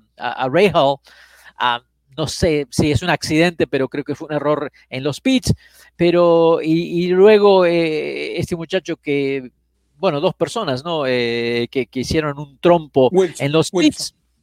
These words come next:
Speaker 1: Eh, lo demás creo que fue una, una carrera muy, muy rápida en términos de velocidad.
Speaker 2: Sí, yo creo que incluso hasta tiene el récord de velocidad, ¿no es cierto?, de todos los tiempos. Eh,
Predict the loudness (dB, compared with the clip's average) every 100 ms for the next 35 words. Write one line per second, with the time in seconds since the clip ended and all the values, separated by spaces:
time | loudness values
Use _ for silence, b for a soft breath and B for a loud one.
0 | _ b b b b 2 4 4 2 -2
1 | -8 _ _ _ -4 0 2 2 0 0
2 | 0 0 -2 -8 -2 -2 -2 -4 -4 -2
3 | -4 -6 0 0 0 -2 0 2 0 0
4 | -2 -4 -2 -2 0 -2 -4 0 -2 -2
5 | _ _ _ _ _ -14 -4 0 0 -2
6 | -2 -2 -4 -6 -4 -4 -4 -8 -8 -6
7 | -6 -6 -8 -6 -6 -6 -4 -6 -6 -12
8 | -12 -12 -12 -8 -8 -8 -10 -12 -12 -18
9 | -10 -8 -8 -6 -6 -6 -6 -6 -8 -8
10 | -6 -6 -8 -12